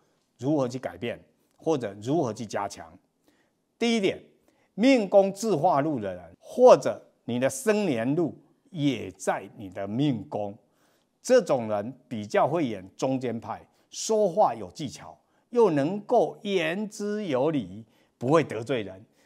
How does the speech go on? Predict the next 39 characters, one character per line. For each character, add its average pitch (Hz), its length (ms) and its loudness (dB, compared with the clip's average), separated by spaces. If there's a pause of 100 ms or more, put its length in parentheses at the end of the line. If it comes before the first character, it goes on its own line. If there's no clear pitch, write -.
所 - 160 0
以 175 80 2
这 262 220 8
种 135 260 0
人 131 180 0
可 135 180 -2
以 180 100 2
让 143 280 0
别 147 220 -2
人 135 240 -2
感 113 240 -6
到 156 180 0
他 151 160 -4
斯 233 460 -6
文 139 500 0
有 151 280 -2
礼 147 220 -6
又 196 140 0
不 143 160 -6
出 139 240 -6
俗， 95 320 -14 (560)
讲 123 320 0
话 170 240 4
也 156 80 4
懂 120 240 -4
得 110 100 -4
分 139 240 -2
寸， 135 220 -4 (340)
这 175 160 -2
种 98 200 -8
人 98 120 -6
非 156 240 -4
常 107 220 -10
好 92 160 -10
相 104 300 -6
处。 - 160 -20 (720)
第 185 160 6
二 143 100 2
种， - 180 -14